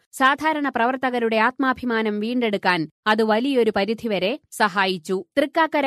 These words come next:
ഉപതെരഞ്ഞെടുപ്പായിരുന്നു സതീശൻ നേരിട്ട ഏറ്റവും വലിയ വെല്ലുവിളി. അവിടെ കോൺഗ്രസ് സ്ഥാനാർത്ഥി തോറ്റിരുന്നെങ്കിൽ അദ്ദേഹത്തിന്റെ പ്രതിപക്ഷ നേതൃപദവി പോലും ചോദ്യം ചെയ്യപ്പെടുമായിരുന്നു.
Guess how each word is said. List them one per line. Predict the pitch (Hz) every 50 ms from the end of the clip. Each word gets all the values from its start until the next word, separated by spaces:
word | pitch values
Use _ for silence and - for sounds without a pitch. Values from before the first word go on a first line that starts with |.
| 254 220 -
ഉപതെരഞ്ഞെടുപ്പായിരുന്നു | 220 233 233 285 262 285 269 262 262 262 240 226 220 220 208 202 208 214 208 208 208 185 180
സതീശൻ | - 233 214 226 262 269 - 277 254
നേരിട്ട | 240 220 208 208 214 208 190 - 202 220 254 - -
ഏറ്റവും | 202 226 247 - 269 269 254 247
വലിയ | 233 208 202 190 190 196 220 254
വെല്ലുവിളി. | 220 196 190 190 185 180 180 180 185 170 - - _ _ -
അവിടെ | 285 311 330 320 285
കോൺഗ്രസ് | - 247 262 285 302 302 302 294 -
സ്ഥാനാർത്ഥി | - - 254 254 247 247 240 233 240 220
തോറ്റിരുന്നെങ്കിൽ | 220 226 240 247 254 285 254 254 240 226 214 208 196 185 180 - _ _ _ -
അദ്ദേഹത്തിന്റെ | 233 240 233 269 269 277 254 269 254 240 233
പ്രതിപക്ഷ | 226 240 247 247 277 277 262 - -
നേതൃപദവി | 262 254 240 240 240 240 240 226 226 220 226 220 226 226
പോലും | 208 214 208 202 202 202 196
ചോദ്യം | - 226 226 240 240 247 233
ചെയ്യപ്പെടുമായിരുന്നു. | 214 220 202 196 196 - 196 185 180 180 175 175 175 175 185 185 185